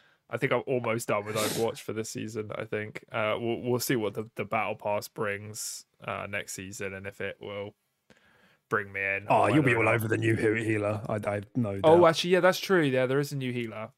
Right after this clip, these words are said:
Speaker 1: That's actually true. Um, I did
Speaker 2: And can we
Speaker 1: forget about
Speaker 2: actually, you
Speaker 1: that.
Speaker 2: know, let, let's put a pin in this. You know, all the listeners, can we just take a moment of appreciation for this kid? Tim is a, a healer main.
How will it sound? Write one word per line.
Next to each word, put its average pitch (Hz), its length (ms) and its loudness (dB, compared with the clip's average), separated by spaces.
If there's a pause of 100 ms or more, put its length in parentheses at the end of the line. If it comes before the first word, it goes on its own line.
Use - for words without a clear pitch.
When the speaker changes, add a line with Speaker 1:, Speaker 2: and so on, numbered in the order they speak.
(240)
Speaker 1:
That's 120 160 -4
actually 117 240 -6
true. 107 300 -10 (420)
Um, 107 480 -8 (460)
I - 140 2
did - 160 -2
Speaker 2:
And 233 80 4
can 349 100 4
we 339 80 10
Speaker 1:
forget 262 120 4
about 262 40 4
Speaker 2:
actually, 180 200 4
you 147 60 2
Speaker 1:
that. 120 80 2
Speaker 2:
know, 185 80 4 (440)
let, - 80 -20 (100)
let's 262 120 2
put - 120 4
a - 40 2
pin 240 140 4
in 117 140 0
this. 107 240 0
You 165 60 6
know, 143 120 4
all 220 100 6
the 202 120 6
listeners, 113 500 2
can 180 160 2
we 240 80 4
just 220 320 0 (300)
take 170 180 2
a 160 60 4
moment 151 240 4
of 120 80 0
appreciation 123 640 0
for 107 100 -6
this 123 160 -2
kid? - 340 -8
Tim 226 240 4
is 202 140 4
a, 135 200 4
a 127 180 -4
healer 160 420 6
main. 107 540 -4